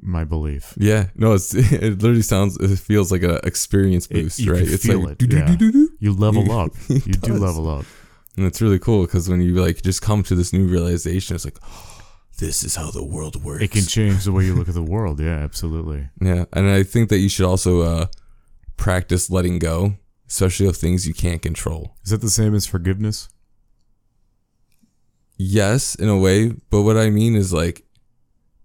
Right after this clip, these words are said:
Speaker 2: like, to, how to stop ruminating on things that you've done, just, like, or something, someone or something's annoying you. Just what, <laughs> what
Speaker 1: Accept
Speaker 2: literally
Speaker 1: your
Speaker 2: I
Speaker 1: bad decision or your, or the event and move on.
Speaker 2: Yeah, I've literally, or,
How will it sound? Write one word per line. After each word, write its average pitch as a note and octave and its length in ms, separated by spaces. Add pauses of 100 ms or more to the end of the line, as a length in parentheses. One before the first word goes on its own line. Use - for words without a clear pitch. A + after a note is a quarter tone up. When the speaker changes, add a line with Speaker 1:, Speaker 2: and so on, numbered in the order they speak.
(100)
Speaker 2:
like, G2 280
to, - 100
how D#2+ 220
to F#2 120
stop F2 420
ruminating F2 540
on E2 140
things E2+ 260
that - 100
you've D#2 160
done, D#2+ 220
just, C#2+ 200
like, F2 220 (460)
or F2 200
something, F#2 360
someone F#2 360
or F2 80
something's F2 400
annoying F2 400
you. B1 140
Just - 340 (200)
what, F#2+ 180
<laughs> - 180
what G2 120
Speaker 1:
Accept G2 100
Speaker 2:
literally A#2 380
Speaker 1:
your G#2 100
Speaker 2:
I G2 100
Speaker 1:
bad F#2+ 160
decision F#2 500
or F2 100
your, F2+ 340
or G2 160
the F2 160
event F2 360
and D#2+ 120
move D#2 200
on. D2 200
Speaker 2:
Yeah, G2 380 (180)
I've G2+ 220
literally, A#2+ 380
or, F#2+ 420